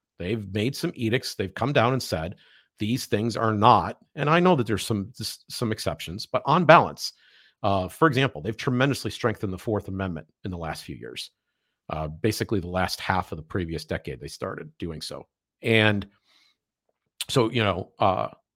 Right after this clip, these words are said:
that, there's, there's things that can be done here. And I'm not saying the work ends with all of this. And I'm not saying we arrive at utopia. Everything is about the trade-offs and how they, they lay.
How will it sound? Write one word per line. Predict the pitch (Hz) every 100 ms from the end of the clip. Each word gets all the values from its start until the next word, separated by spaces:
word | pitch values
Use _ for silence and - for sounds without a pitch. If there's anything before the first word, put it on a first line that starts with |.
| _
that, | 143 156 175 -
there's, | 139 - - - -
there's | 131
things | - 202 165
that | -
can | - 170 160
be | 127
done | 139 165
here. | 110 92 123 - _ _
And | 117 123
I'm | 160
not | 160
saying | 160 143
the | 127
work | 135 160 -
ends | 147 170
with | 101 95
all | 85 85
of | 73
this. | 104 -
And | 131
I'm | 131
not | 143 123
saying | 147 139
we | 127
arrive | 123 123 117
at | 110
utopia. | 101 - 160 156 71 65 - _ _ _ -
Everything | 147 190 190 160
is | 147
about | 117 120
the | -
trade-offs | - 151 139 104 -
and | 104
how | - 127
they, | 120 104 -
they | 107 101
lay. | 127 95 78